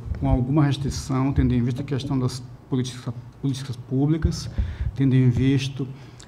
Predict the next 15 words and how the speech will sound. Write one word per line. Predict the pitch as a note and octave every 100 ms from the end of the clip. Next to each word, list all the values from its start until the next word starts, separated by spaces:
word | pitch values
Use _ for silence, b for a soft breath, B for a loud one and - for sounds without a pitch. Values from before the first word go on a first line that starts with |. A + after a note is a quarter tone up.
| - -
a | A#2+ A#2
questão, | A#2+ B2 - - B2+ B2 B2 A#2+ A#2 A#2 A#2 B -
é, | A#2 A2+ A2+ A2 G#2+ G#2 G2+ G2+ - - - - - -
da | C3+
prestação | B2 C#3+ C#3+ D3 B2 - C#3 D3
efetiva | D3 C#3 A#2+ - D#3 D#3+
dos | C3
serviços | - B2 A#2 -
públicos, | - C3+ C3 D3 - - B B B -
mas | B2 C3+ C3 -
quando | F3+
eu | F#3
falei | F#3 D#3 C#3+ C#3+
aqui, | C3 C3 C3 B2
evidentemente, | B2 B2+ B2 - B2 B2 B2 A#2 A#2+